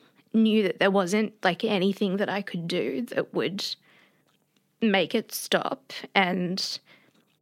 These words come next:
if he was being more forceful any time I tried to, like, do anything to protect myself, then, um, what was gonna happen if I, like, tried to push him off.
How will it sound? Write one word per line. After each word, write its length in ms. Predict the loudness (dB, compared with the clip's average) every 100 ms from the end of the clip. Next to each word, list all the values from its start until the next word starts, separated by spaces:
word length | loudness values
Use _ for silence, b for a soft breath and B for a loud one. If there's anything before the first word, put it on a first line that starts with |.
| _
if 140 | -2
he 140 | 2 2
was 160 | 2
being 280 | 2 2 2
more 180 | -2 -4
forceful 560 | -2 -2 -2 -4 -2 0
any 180 | -2
time 380 | -2 0 0 0
I 80 | -2
tried 380 | -2 -2 -2 -4
to, 320 | -6 -4 -4 -4 -6
like, 180 | -4
do 160 | -4 -2
anything 480 | 0 -2 -4 -4 -4
to 200 | -2 -4
protect 500 | -2 -4 -4 -6 -2
myself, 640 | -2 0 0 0 -2 -4
then, 400 | 0 0 0 -2 B B B B B B B B _ 0
um, 360 | 0 0 -4 -10 _ _ _ _ -2
what 300 | 2 4 4
was 160 | 2
gonna 180 | 2 0
happen 640 | -2 -4 0 0 0 -4 -2
if 180 | -2 -2 -4
I, 220 | -4 -4
like, 160 | -8
tried 300 | -8 -8 -8
to 80 | -10
push 240 | -6 -4 -2
him 120 | -2
off. 360 | -4 -8 -14